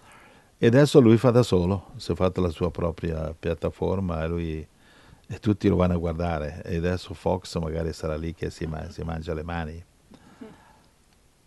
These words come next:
E, e lo hanno criticato a, a Ta-, a Tucker. Anzi, la, la, c'era una notizia che diceva che la comunità europea sta mettendo sanzioni contro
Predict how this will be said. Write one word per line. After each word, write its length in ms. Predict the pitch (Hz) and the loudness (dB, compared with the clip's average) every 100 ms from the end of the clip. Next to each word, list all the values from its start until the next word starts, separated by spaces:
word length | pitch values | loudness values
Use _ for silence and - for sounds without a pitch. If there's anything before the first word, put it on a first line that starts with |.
| - | 0
E, 340 | 117 113 110 | 6 6 6
e 180 | 107 110 | 4 2
lo 240 | 95 104 | 4 4
hanno 180 | 120 143 | 6 6
criticato 720 | 120 131 127 113 143 156 135 110 | 6 6 6 4 4 6 8 8
a, 160 | 104 | 6
a 120 | 104 | 2
Ta-, 200 | 98 110 | 2 0
a 100 | 98 | 0
Tucker. 400 | 98 101 98 110 - | 0 2 2 2 2
Anzi, 340 | 139 120 107 | 4 4 4
la, 200 | 98 98 | 4 4
la, 260 | 92 90 90 | 4 2 2
c'era 240 | - 107 | 4 6
una 160 | 104 107 | 6 4
notizia 800 | 107 - 113 - - 92 110 - _ _ _ - - _ _ | 4 4 0 0 0 0 0 -4 _ _ _ -20 -20 _ _
che 160 | - | 0
diceva 460 | 98 101 - 113 104 | 2 2 4 6 6
che 120 | 92 | 4
la 120 | 101 | 4
comunità 540 | 95 107 110 107 - 117 | 2 2 4 2 4 6
europea 580 | 104 104 - 113 135 123 | 6 4 4 4 4 2
sta 460 | - 110 110 - - - | 4 4 4 0 -10 -6
mettendo 540 | - 104 - 113 104 101 | 2 2 4 4 4 2
sanzioni 880 | - 117 113 101 113 113 120 135 131 | 2 4 4 2 2 4 4 2 2
contro 480 | 113 110 113 101 | 2 2 2 0